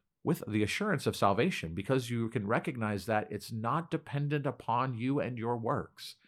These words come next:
to save yourself. It is sheerly, uh,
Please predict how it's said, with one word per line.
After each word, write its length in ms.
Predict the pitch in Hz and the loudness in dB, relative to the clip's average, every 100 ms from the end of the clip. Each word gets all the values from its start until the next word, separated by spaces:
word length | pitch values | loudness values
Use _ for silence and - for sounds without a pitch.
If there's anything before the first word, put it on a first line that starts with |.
| _ _ _ | _ _ _
to 100 | - | -2
save 320 | 127 117 110 | 2 4 4
yourself. 600 | 98 98 - - - - - _ _ _ _ | 4 -2 -2 -6 -6 -16 -20 _ _ _ _
It 120 | - | 0
is 340 | 104 101 101 - | 4 4 2 -2
sheerly, 680 | - - 139 147 131 120 - - _ | -4 2 6 6 6 2 0 -12 _
uh, 160 | 95 | -2